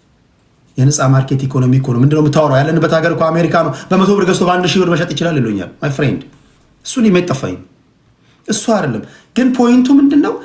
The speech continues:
ፍራኦል የሚናገረውን ንግግርና ተምር፣ ተምርን ብዙ ጥያቄ ጠይቄያታለሁ። ብዙ ጥያቄ ተምርን ጠይቄያታለሁ።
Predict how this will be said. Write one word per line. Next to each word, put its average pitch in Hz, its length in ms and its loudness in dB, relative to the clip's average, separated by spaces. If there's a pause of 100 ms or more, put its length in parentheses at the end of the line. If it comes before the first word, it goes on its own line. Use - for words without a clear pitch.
(240)
ፍራኦል 262 400 0
የሚናገረውን 196 760 4
ንግግርና 165 520 2
ተምር፣ 196 300 2 (220)
ተምርን 262 380 2
ብዙ 277 200 0
ጥያቄ 254 280 -2
ጠይቄያታለሁ። 160 560 -6 (3250)
ብዙ 147 280 2
ጥያቄ 269 320 0
ተምርን 160 300 -2
ጠይቄያታለሁ። 131 500 -8